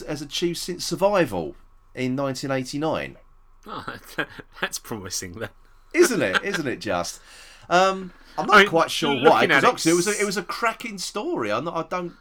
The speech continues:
Speaker 1: quite see
Speaker 2: Yeah.
Speaker 1: how it sort of got that, to be honest, even, even with the, the plus ones and stuff in, into consideration.
Speaker 2: I mean, slightly in terms of the position.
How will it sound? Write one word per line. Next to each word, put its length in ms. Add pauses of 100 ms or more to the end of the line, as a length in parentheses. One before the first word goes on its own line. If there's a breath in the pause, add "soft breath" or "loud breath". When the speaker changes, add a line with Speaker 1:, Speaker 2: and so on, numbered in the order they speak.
(100)
Speaker 1:
quite 240
see 60
Speaker 2:
Yeah. 140
Speaker 1:
how 80
it 300
sort 200
of 180 (640)
got 220
that, 220
to 100
be 100
honest, 220
even, 240
even 180
with 220
the, 320 (320 soft breath)
the 80
plus 340
ones 300
and 80
stuff 360
in, 220
into 320 (120)
consideration. 720 (160)
Speaker 2:
I 120
mean, 120
slightly 580
in 100
terms 420
of 240 (520)
the 320 (320)
position. 580